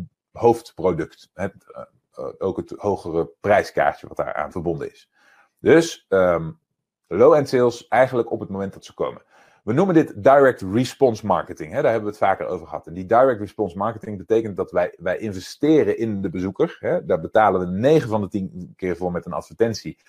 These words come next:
Maar alle vormen van het trekken van bezoekers via internet kosten linksom of rechtsom altijd geld.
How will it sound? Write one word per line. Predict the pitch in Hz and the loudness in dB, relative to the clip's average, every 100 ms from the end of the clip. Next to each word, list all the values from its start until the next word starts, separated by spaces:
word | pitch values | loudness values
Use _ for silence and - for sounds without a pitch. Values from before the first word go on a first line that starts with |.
| _ _ | _ _
Maar | - - | -6 2
alle | 151 165 123 | 4 6 6
vormen | 117 113 98 | 6 6 4
van | 98 | -2
het | 92 | -4
trekken | - 101 90 | -4 -6 -4
van | 87 87 | -8 -6
bezoekers | 85 - - | -8 -10 -12
via | 90 | -12
internet | - 90 85 80 - - | -10 -14 -14 -14 -14 0
kosten | 151 143 - 104 | 2 2 -4 -4
linksom | 120 147 127 | -2 -2 -4
of | 101 | -4
rechtsom | 95 85 92 87 | -6 -6 -8 -6
altijd | 95 80 - | -6 -8 -2
geld. | 104 156 - | 2 2 0